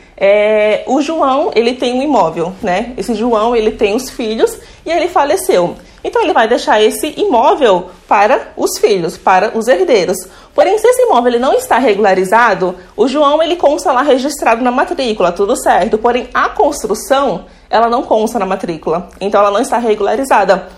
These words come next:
Então, ao fazer o inventário, vai partilhar o bem ali entre os herdeiros, o imóvel ele até vai entrar no processo de inventário,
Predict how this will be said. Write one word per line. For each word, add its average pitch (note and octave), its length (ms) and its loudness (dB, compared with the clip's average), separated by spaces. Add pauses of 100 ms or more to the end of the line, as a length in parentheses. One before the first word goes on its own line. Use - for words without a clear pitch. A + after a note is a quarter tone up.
(220)
Então, A3+ 300 0
ao D#4+ 160 2
fazer C4+ 340 2
o A#3 60 2
inventário, A3 720 0 (220)
vai C4 260 2
partilhar A3+ 800 0
o A#3+ 60 0
bem G3 220 0
ali G3 160 0
entre G3+ 160 -4
os - 80 -4
herdeiros, G3 480 -2
o - 80 -6
imóvel A3+ 300 2
ele A#3 120 2
até A#3+ 240 0
vai G#4+ 160 0
entrar D#4 240 0
no A#3 80 -2
processo A#3+ 340 -2
de G3 120 -4
inventário, G#3 580 0